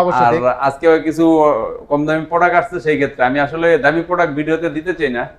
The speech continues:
Speaker 2: কারণ দামি প্রোডাক্ট ভিডিওতে দিলে অনেক ইয়া করতে হয়, আর কম দামি প্রোডাক্ট আপনার সবকিছু ভালো থাকে এবং কি আপনার ফ্রেশ প্রোডাক্ট না পাইলে ভিডিওতে
Speaker 1: আচ্ছা,
Speaker 2: আসে না।
Speaker 1: আচ্ছা, অফার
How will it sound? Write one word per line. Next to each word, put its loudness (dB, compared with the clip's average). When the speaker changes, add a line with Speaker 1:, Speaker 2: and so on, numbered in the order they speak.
Speaker 2:
কারণ -2
দামি 2
প্রোডাক্ট 2
ভিডিওতে 0
দিলে 4
অনেক 0
ইয়া 6
করতে -2
হয়, 2
আর -2
কম 2
দামি 2
প্রোডাক্ট 4
আপনার 0
সবকিছু -4
ভালো 2
থাকে 0
এবং 2
কি -2
আপনার 0
ফ্রেশ 2
প্রোডাক্ট 0
না 4
পাইলে 2
ভিডিওতে 4
Speaker 1:
আচ্ছা, 2
Speaker 2:
আসে -6
না। -4
Speaker 1:
আচ্ছা, -6
অফার 4